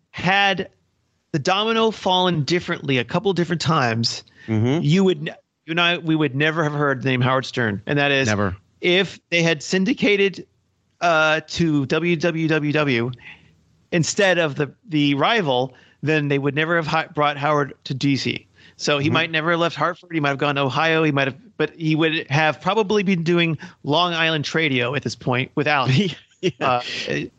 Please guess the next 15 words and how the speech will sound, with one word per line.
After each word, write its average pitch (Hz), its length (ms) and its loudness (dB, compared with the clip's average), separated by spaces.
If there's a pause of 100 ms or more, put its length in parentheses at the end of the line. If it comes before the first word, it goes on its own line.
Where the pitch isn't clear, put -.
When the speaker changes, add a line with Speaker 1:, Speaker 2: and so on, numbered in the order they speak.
(340)
Speaker 1:
but, 170 300 -2
but, 151 320 -2
but 175 260 0 (600)
it, 185 320 0
then 214 420 2 (140)
the 180 80 -2
second 262 320 -2
time, 135 340 0 (600)
if 226 420 0 (260)
Mel 190 260 0
Karmazin 196 560 2
had 139 200 0
gotten 170 260 0
his 156 180 0
wish 160 640 0